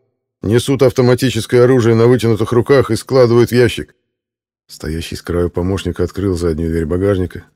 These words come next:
достал оттуда большой пластиковый ящик, приволок его к Архипову и открыл. «Лёня, Артём, если вдруг фокусы начнутся, действуйте!» — крикнул Денис, обернулся к шерифу и улыбнулся. «А теперь выходите по одному.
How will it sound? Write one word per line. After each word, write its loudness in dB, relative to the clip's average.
достал -2
оттуда -4
большой -4
пластиковый -4
ящик, -4
приволок -2
его -2
к -8
Архипову -2
и 2
открыл. -2
«Лёня, 2
Артём, 0
если -2
вдруг 0
фокусы 0
начнутся, 0
действуйте!» — -2
крикнул -10
Денис, -4
обернулся -6
к -16
шерифу -4
и -4
улыбнулся. -6
«А -6
теперь 0
выходите 2
по 2
одному. -2